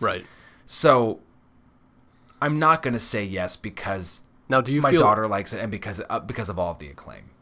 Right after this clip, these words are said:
Speaker 1: Now, do, do you feel like it's in there because of all the acclaim it has? And do you think these people have revisited it and still feel the same way that they did?
Speaker 2: I have to believe,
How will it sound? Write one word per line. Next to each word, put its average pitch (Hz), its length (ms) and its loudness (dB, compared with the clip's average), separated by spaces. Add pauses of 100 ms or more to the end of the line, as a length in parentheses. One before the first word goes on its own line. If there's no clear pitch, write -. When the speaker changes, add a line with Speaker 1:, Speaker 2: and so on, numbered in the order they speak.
Speaker 1:
Now, 143 120 6
do, 131 200 -2
do 117 160 -6
you 120 100 -2
feel 123 260 -2
like 143 200 0
it's 147 140 -4
in 151 120 -2
there 156 160 0
because 117 400 -4
of 123 80 -6
all 131 80 0
the 127 120 -2
acclaim 131 320 -6
it 117 80 -6
has? 143 260 -4
And 110 220 -6
do 123 80 -2
you 151 200 0
think 131 380 -6
these 117 200 -6
people 110 560 -4 (460)
have 110 240 -4
revisited 110 640 -2
it 78 180 -12 (380)
and 113 140 -6
still 120 240 2
feel 123 400 0
the 104 160 -4
same 98 300 -4
way 110 220 -2
that 98 160 -8
they 95 100 -6
did? 135 320 -8 (240)
Speaker 2:
I 156 120 4
have - 420 4
to 156 100 -2
believe, 110 500 -4